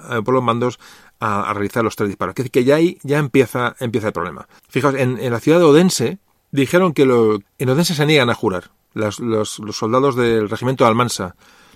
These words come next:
y parte del regimiento de la, de la princesa dicen que no, que no juegan, que eso no juran,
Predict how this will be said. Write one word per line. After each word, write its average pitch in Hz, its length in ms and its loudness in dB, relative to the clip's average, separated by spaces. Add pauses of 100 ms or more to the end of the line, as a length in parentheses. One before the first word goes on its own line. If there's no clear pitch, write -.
(120)
y 104 140 -4
parte 131 360 0
del 117 100 2
regimiento 113 380 -4
de 107 40 0
la, 101 140 -2
de 101 80 -4
la 95 80 -4
princesa 139 500 -6 (380)
dicen 120 240 -4
que 117 100 -2
no, 101 240 -4
que 101 80 -12
no 92 100 -8
juegan, 95 280 -6
que 95 120 -6
eso 98 140 -6
no 107 140 -2
juran, 95 280 -6